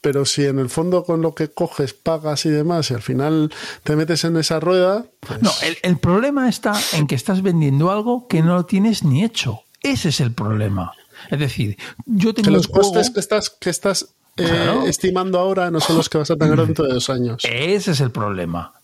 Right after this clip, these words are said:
Speaker 2: Ese es el problema. Porque si tú tienes el juego y, y ya tienes, eh, el, el dibujo hecho, yo qué sé, las cartas, todo maquetado, y es llevarlo a imprenta, es un mes.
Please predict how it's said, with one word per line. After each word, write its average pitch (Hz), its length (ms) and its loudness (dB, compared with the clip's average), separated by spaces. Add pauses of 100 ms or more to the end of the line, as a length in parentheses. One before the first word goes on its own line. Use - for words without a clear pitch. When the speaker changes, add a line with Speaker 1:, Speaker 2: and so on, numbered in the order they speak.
Speaker 2:
Ese 185 180 -2
es 156 80 0
el 139 100 0
problema. 110 340 -4
Porque 120 240 -4
si 131 140 -2
tú 165 120 0
tienes 226 300 2
el 165 80 0
juego 123 540 0 (340)
y, 143 280 -2
y 143 160 0
ya 156 160 2
tienes, 151 460 0 (220)
eh, 131 340 -2
el, 135 380 -2
el 123 200 0
dibujo 127 480 0
hecho, 147 680 0
yo 127 140 -2
qué 110 60 -4
sé, 135 160 -2
las 92 200 -6
cartas, 131 540 -4
todo 139 120 -2
maquetado, 135 560 -2
y 139 200 -6
es - 160 -6
llevarlo 117 380 0
a 135 40 2
imprenta, 143 580 -2 (300)
es - 160 -2
un 135 140 4
mes. 104 320 -2